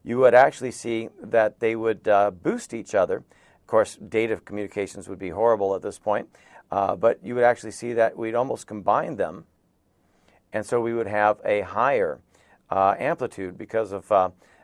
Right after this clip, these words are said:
of the additional frequency at the same phase, zero degree difference, um, basically boosting the other one. So they're boosting each other. If they were a hundred and eighty degrees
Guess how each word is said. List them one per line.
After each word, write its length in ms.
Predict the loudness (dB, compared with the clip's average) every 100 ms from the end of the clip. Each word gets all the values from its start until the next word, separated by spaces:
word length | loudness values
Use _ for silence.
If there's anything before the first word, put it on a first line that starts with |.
| _ _
of 360 | 0 0 -2
the 280 | -10 -8 -6
additional 800 | -4 -4 -2 -6 -6 -4 -2 -4 _
frequency 640 | -10 -10 -10 -12 -10 -10 _ _ _ _ _
at 180 | 0 0
the 60 |
same 300 | -4 -6 -6
phase, 440 | -4 0 0 -2 -12 -14
zero 180 | -8 -6
degree 260 | -6 -8
difference, 440 | -6 -6 -8 -12 -20 _ _ _ _
um, 400 | -10 -8 -8 -12 _ _ -6
basically 400 | -2 -2 -4 -10
boosting 480 | -8 -6 -8 -8 -8
the 140 | -2
other 200 | 0 0
one. 200 | -4 -10 -16 _
So 140 | -10
they're 160 | -6 -6
boosting 520 | -8 -8 -8 -8 -14
each 240 | -14 -4
other. 320 | 2 2 0 -12 _ _ _ _ _ 0
If 180 | 0 4
they 140 | 2
were 200 | 6 8
a 80 | 6
hundred 220 | 4 0
and 80 | -4
eighty 240 | -6 -6 -6
degrees 420 | -8 -8 -8